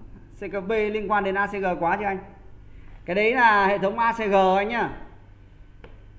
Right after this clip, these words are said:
C K B là liên quan đến hệ thống A C G. A C G là một hệ thống độc lập riêng, cái đấy nó sẽ phải học riêng vào một hệ thống đấy, chứ không phải là hệ thống khởi động này, được chưa? Chúng ta quan tâm hệ thống khởi động này đã. Hệ thống khởi động A C G nó là một hệ thống riêng,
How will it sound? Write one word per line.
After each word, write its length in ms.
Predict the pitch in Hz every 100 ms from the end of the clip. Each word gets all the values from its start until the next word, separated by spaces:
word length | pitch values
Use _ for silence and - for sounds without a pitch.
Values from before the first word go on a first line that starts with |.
| - - - -
C 40 | -
K 280 | 214 220 214
B 40 |
là 220 | 226 208
liên 200 | 196 214
quan 140 | 214 202
đến 100 | 202
hệ 100 | 165
thống 140 | 170
A 100 | 196
C 40 |
G. 160 | 190 185
A 320 | 180 160 185
C 40 | 180
G 160 | 190
là 260 | 180 160 156
một 160 | 156
hệ 120 | 165 156
thống 160 | 156
độc 160 | 190 151
lập 160 | 165 156
riêng, 280 | 147 220 190
cái 80 | 160
đấy 120 | 165
nó 100 | 190
sẽ 120 | 185
phải 120 | 175 147
học 260 | 151 - 160
riêng 160 | 214
vào 80 | 190
một 100 | 156
hệ 120 | 160
thống 160 | 139 156
đấy, 220 | 156 196 214
chứ 60 | 190
không 140 | 202
phải 100 | 156
là 60 | 135
hệ 120 | 131
thống 140 | 147
khởi 80 | 135
động 140 | 139 151
này, 180 | 147 - -
được 80 | 127
chưa? 100 | 160 - - - - -
Chúng 80 | 151
ta 180 | 180 185
quan 120 | 190
tâm 180 | 190 185
hệ 80 | 180
thống 140 | 147
khởi 80 | 147
động 140 | 147 151
này 100 | 147
đã. 220 | 165 196 - -
Hệ 80 | 131
thống 140 | 147 151
khởi 120 | 120
động 180 | 156 -
A 120 | 160
C 40 |
G 120 | 175
nó 160 | 160 143
là 100 | 156
một 180 | 170 143
hệ 80 | 156
thống 180 | 135
riêng, 160 | 156 190